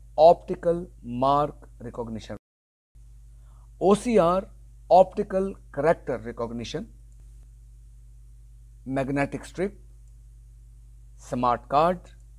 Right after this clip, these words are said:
और स्कैनिंग डिवाइसेस में जो थर्ड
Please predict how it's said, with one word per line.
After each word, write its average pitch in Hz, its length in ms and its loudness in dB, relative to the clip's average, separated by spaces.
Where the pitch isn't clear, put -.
और 202 420 6
स्कैनिंग 190 540 -4
डिवाइसेस 151 560 -2
में 107 280 -10
जो 123 100 -12
थर्ड 214 240 2